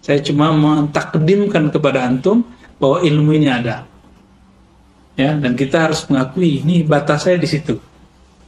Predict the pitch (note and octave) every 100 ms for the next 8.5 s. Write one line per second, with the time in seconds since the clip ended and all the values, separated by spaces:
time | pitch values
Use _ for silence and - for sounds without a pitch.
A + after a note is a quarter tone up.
0 | D3+ D3+ D#3 D#3 F#3+ F3 F#3 F#3 G#3 G3+
1 | - G#3+ F#3 F#3 F3+ E3+ D#3+ D#3+ D#3 D3+
2 | D#3 A#3+ - - - - F#3 F3+ F3+ B3
3 | A3+ G#3 A3+ A3 - A3 C#4+ D4+ B3 A#3+
4 | A3+ F#3+ A3 D3 D#3+ - - - - -
5 | - - - _ _ _ _ - _ _
6 | _ - - - G#3+ C4 A3+ G#3+ G#3+ F3+
7 | E3+ A3 - C4 G#3+ G3 F3+ F3 D3 C#3
8 | C3+ - D#3 B3+ G4